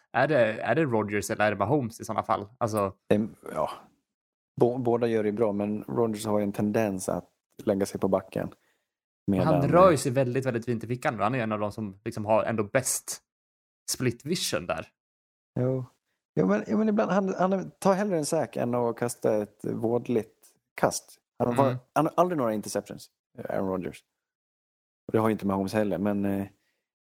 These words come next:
Speaker 2: men Mahomes kan ju å andra sidan, han är lite mer rörlig därtill, så båda är duktiga på det. Jag tror Mahomes kan klara sig ännu bättre, men å andra
Speaker 1: Mm.
Speaker 2: sidan,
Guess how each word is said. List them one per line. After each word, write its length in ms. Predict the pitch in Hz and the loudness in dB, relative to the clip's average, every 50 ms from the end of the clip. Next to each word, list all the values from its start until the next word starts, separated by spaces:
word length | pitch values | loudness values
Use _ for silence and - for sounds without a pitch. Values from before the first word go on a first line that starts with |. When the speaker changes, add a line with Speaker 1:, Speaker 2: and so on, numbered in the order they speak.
| _ _ - | _ _ -4
Speaker 2:
men 140 | 104 104 104 | -2 0 0
Mahomes 280 | 101 104 107 107 104 | 0 0 0 -2 -2
kan 160 | - - 104 101 | -2 0 0 2
ju 60 | 101 | 0
å 40 | 98 | 0
andra 140 | 101 104 | -2 -2
sidan, 240 | 101 - - 107 104 | -2 -2 -2 -2 0
han 80 | 113 113 | 0 0
är 20 | 117 | 0
lite 760 | 131 147 170 190 262 254 254 262 285 302 302 - - - - | -2 -2 -2 -2 -2 -2 -2 -2 -4 -4 -6 -2 0 0 0
mer 200 | 165 - 151 139 | 0 0 -2 -2
rörlig 640 | 139 139 139 143 147 156 - 147 127 - - - - - | 0 0 0 0 0 0 0 0 0 0 -2 -4 -4 -2
därtill, 560 | - 127 135 135 123 120 113 - - 123 123 | -4 -2 0 2 2 2 0 -2 -4 -4 -4
så 100 | 123 120 | -2 -2
båda 300 | 117 113 123 135 139 135 | 0 2 2 2 2 0
är 60 | 117 113 | 0 0
duktiga 340 | 120 123 - - 123 120 | -2 -4 -2 -2 -2 -2
på 120 | 113 - 107 | 0 0 -2
det. 100 | 107 113 | 0 0
Jag 120 | 110 107 | 0 0
tror 360 | - 127 120 110 113 113 104 - _ _ _ | 0 0 2 2 2 2 0 -4 _ _ _
Mahomes 280 | - 120 117 110 107 - | 0 0 0 -2 -4 -4
kan 220 | - - 107 107 | -4 -2 -2 -2
klara 240 | 101 - 104 101 101 | 0 0 0 0 0
sig 160 | - - 107 | 0 -2 -2
ännu 140 | 104 110 120 | -2 0 0
bättre, 240 | 110 101 98 - 107 | 0 0 0 2 2
men 140 | 107 107 110 | 2 2 2
å 40 | 110 | 2
andra 140 | 113 120 120 | 0 0 0
Speaker 1:
Mm. 20 | |
Speaker 2:
sidan, 300 | 113 120 113 113 107 107 | 0 0 2 0 0 -2